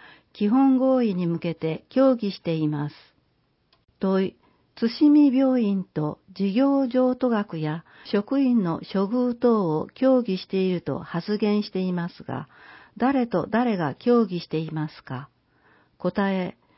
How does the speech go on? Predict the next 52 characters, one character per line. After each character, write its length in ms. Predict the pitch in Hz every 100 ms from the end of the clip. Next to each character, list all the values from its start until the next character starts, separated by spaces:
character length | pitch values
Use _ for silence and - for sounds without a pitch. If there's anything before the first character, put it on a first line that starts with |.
| _ _ - -
市 320 | 240 220 202
側 320 | 220 226 220
は 300 | 202 196 196 - _ _
担 260 | 226 262 254
当 280 | 254 254
部 180 | 220 240
長 280 | 233 196 175
と 240 | - 151
室 320 | 160 - - 214
長、 380 | - 151 151 - _ _ -
相 200 | 240 262
手 180 | 254 233
側 320 | 226 220 214
は 280 | 208 196 - _ _
事 100 | 175
務 180 | 220 269
長 300 | - 240 208
で 260 | 160 156 - _ -
事 160 | 170 190
務 240 | 254 240
レ 200 | 226 254
ベ 140 | 247 226
ル 120 | 202
の 260 | 160 156 -
協 260 | 220 214 196
議 140 | 165
を 120 | 151
行 120 | -
っ 200 | 160 156
て 220 | 156 - 143
い 80 |
ま 220 | 139 143 147
す。 40 | - _ _ _ _ _ _ _ _ _ -
中 240 | 269 294
核 320 | 302 277 269
病 280 | 247 262 254
院 120 | 220
に 100 | 190
対 260 | 185 180 180
す 180 | - 175
る 220 | 160 160 _ _
市 140 | - -
長 220 | 269 277 254
の 200 | 165 -
認 280 | 202 233
識 260 | 233 - 214
に 120 | 208
関 260 | 208 190 190
す 200 | - 170
る 220 | 151 -
事 160 | 156 170
項。 400 | - 131 -